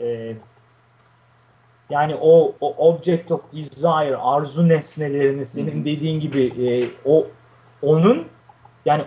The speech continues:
Speaker 1: o, o objelerin teknik veya işte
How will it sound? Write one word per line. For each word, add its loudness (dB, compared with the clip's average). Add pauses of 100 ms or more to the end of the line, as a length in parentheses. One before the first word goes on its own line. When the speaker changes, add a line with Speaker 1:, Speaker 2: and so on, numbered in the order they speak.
Speaker 1:
o, 4 (200)
o 4
objelerin 0 (960)
teknik -2 (400)
veya 4
işte -12